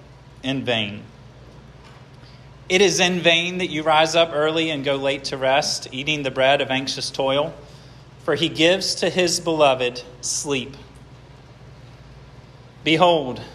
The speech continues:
children are a heritage from the Lord,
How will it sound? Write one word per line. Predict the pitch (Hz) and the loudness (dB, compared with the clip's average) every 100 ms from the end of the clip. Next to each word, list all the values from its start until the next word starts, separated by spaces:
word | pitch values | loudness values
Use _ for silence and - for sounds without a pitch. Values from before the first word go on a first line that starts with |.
| - - - - - | -20 -20 -20 -20 -14
children | - 175 175 160 156 | 0 2 2 2 -2
are | 147 143 | 0 0
a | 139 135 | 0 -2
heritage | 175 165 147 147 143 135 - | 0 2 2 -2 -6 -6 -4
from | 143 139 | -4 -4
the | 131 | -6
Lord, | 131 147 143 127 - | -2 0 2 0 -4